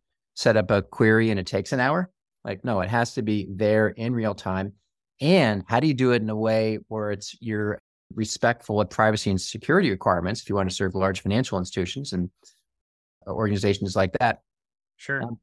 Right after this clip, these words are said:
Speaker 1: and how do you do it in a way that doesn't slow down the host application? So just a whole raft. So the learning was, it's a full stack technology problem. It is not a feature you turn on. You almost have to build from the ground up with that ambition. You don't retrofit auto track or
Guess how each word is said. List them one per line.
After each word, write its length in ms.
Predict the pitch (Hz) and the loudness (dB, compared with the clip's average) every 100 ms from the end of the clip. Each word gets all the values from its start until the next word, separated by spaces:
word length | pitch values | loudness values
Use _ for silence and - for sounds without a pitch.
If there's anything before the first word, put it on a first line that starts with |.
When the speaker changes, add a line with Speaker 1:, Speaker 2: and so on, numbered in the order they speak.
| - | 2
Speaker 1:
and 280 | 156 220 123 | 4 6 6
how 140 | 117 | 4
do 60 | 117 | 4
you 60 | |
do 200 | 110 127 | 2 2
it 20 | |
in 120 | 127 123 | 2 0
a 60 | |
way 240 | 123 131 127 | 2 4 4
that 60 | |
doesn't 300 | 117 127 127 | 2 -2 -4
slow 280 | - 127 131 | -8 -4 -2
down 220 | 127 131 | -2 -2
the 60 | 120 | -2
host 240 | 143 147 | -2 -2
application? 520 | 151 147 139 185 - - _ _ _ _ _ - | -4 -4 -6 -6 -8 -14 _ _ _ _ _ -4
So 180 | 123 | 0
just 220 | 120 180 131 | 2 4 2
a 60 | |
whole 360 | 117 170 170 117 | 4 6 8 8
raft. 380 | 127 127 107 - | 6 6 4 2
So 180 | 120 | -2
the 160 | 110 107 | 2 2
learning 320 | 120 180 147 | 2 2 2
was, 360 | 101 95 92 - | 0 0 -2 -6
it's 180 | 127 - | -6 -2
a 80 | 110 | -2
full 340 | - 151 165 | -2 -2 -2
stack 420 | - - 120 110 | -2 0 2 0
technology 580 | - 120 104 101 101 95 | -2 -4 -2 0 0 -4
problem. 400 | 87 85 78 85 - | -4 -4 -4 -6 -4
It 140 | 120 | -2
is 160 | 110 101 | -2 2
not 240 | 107 120 | 4 4
a 40 | 120 | 2
feature 380 | - 120 - 95 | 0 -4 -2 -4
you 160 | 95 | -4
turn 300 | 92 104 95 | -4 -2 0
on. 320 | 95 85 87 - _ _ - | 0 0 -4 -10 _ _ 2
You 100 | 113 | 4
almost 220 | 123 113 | 4 2
have 160 | 107 | 0
to 80 | 107 | -2
build 260 | 95 117 110 | 0 0 0
from 120 | 107 | -4
the 60 | 98 | 0
ground 300 | 107 101 107 | 2 2 0
up 160 | 101 | -2
with 120 | 98 | -2
that 180 | 95 92 | 0 0
ambition. 480 | 95 92 98 - 92 | 0 -2 -4 -4 -4
You 100 | 92 | -2
don't 180 | 98 85 | -4 -2
retrofit 600 | 104 - 95 - 92 87 _ _ _ | -4 -4 -6 -2 -2 -2 _ _ _
auto 220 | 104 101 | 0 0
track 380 | 95 101 92 90 | -2 0 0 0
or 280 | 87 85 | -4 -6